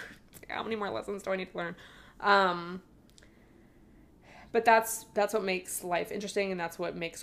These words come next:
art, and that's what makes stories, and yeah, it's just so much better to have a story and to fail at something or whatever. And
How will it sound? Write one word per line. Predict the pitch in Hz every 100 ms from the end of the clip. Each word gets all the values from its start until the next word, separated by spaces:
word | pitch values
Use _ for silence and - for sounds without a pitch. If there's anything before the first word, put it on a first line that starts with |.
| -
art, | 214 202 202 - - -
and | 185
that's | 170 -
what | 180 160 - -
makes | 185 175 165 -
stories, | - 214 196 185 175 175 170 - -
and | 165 156 151 156 160 - - - - - - _ _ _ -
yeah, | 233 190
it's | 165 180
just | 202
so | 208
much | 190
better | - 175 170 165 160 - -
to | -
have | 180 190
a | 180
story | - 175 160 156 160 -
and | 175 165
to | 175 175
fail | - 190 180
at |
something | 180 175 175 160 156
or | - 160 151 151 156 - - - - - - -
whatever. | - 170 151
And | - 185